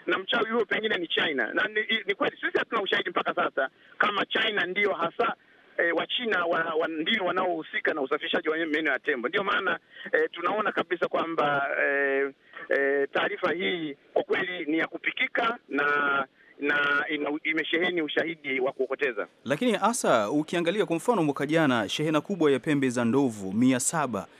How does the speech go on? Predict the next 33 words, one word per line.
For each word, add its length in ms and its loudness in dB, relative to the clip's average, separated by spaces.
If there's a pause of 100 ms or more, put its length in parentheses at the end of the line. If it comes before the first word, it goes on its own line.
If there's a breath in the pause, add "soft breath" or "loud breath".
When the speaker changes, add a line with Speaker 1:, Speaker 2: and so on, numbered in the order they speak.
(340 loud breath)
Speaker 2:
zilikamatwa 680 0
pale 200 -2
jijini 280 -2
Dar 160 2
es 120 -4
Salaam 440 -2
na 300 0
zilikamatwa 540 -2
nyumbani 440 2
kwa 200 -2
raia 260 0
mmoja 500 0
wa 180 -4
China, 260 -6
na 100 -4
kesi 300 -6
hii 280 0
mpaka 240 -6
hivi 140 -8
sasa 400 -2 (440 loud breath)
pengine 200 0
naweza 220 0
nikasema 520 0
imekwenda 600 0
kuwa 480 0
baridi, 520 -2
lakini 360 -2
hakuna 720 -2
ra-, 300 0
raia 500 0
ama 400 0
mtu 320 -2
kutoka 400 -2